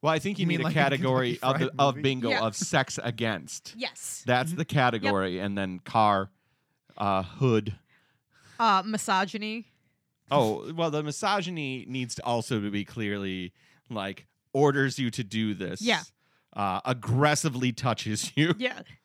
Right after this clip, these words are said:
Speaker 3: Tells you to lose control.
Speaker 2: Yells at you.
Speaker 1: Yells at you.
Speaker 2: Constantly. You as a stranger.
Speaker 3: Yells at your pussy.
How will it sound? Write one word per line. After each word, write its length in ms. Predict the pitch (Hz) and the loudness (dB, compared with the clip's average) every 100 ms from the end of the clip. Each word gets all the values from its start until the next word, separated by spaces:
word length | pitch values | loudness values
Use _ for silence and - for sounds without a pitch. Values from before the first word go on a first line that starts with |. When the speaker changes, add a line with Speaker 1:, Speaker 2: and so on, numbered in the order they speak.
| _ _ _ _ _ _ _ _ _ _ _ - - _ - | _ _ _ _ _ _ _ _ _ _ _ -20 -20 _ -2
Speaker 3:
Tells 340 | 240 214 214 | 2 2 2
you 120 | 208 214 | 0 0
to 80 | |
lose 260 | 202 202 202 | 2 0 0
control. 640 | - 190 196 175 160 151 _ _ - | -2 -6 -4 -4 -4 -10 _ _ -12
Speaker 2:
Yells 320 | 127 117 107 | -10 -10 -12
at 100 | 98 | -18
you. 300 | 98 101 98 _ | -18 -18 -20 _
Speaker 1:
Yells 340 | 135 151 104 98 | -2 0 2 0
at 140 | 135 | 0
you. 120 | 110 104 | 0 -2
Speaker 2:
Constantly. 680 | 104 - 117 104 95 101 _ _ _ _ | -4 -10 -18 -16 -18 -20 _ _ _ _
You 340 | 131 143 131 107 | -8 -6 -6 -8
as 200 | 120 120 | -10 -8
a 80 | 127 | -8
stranger. 760 | - - 175 139 120 101 90 95 | -8 -8 -6 -6 -10 -14 -16 -8
Speaker 3:
Yells 280 | 202 220 208 | -4 -4 -6
at 80 | 214 | -10
your 100 | 202 | -10
pussy. 480 | 208 185 170 160 | -8 -10 -10 -14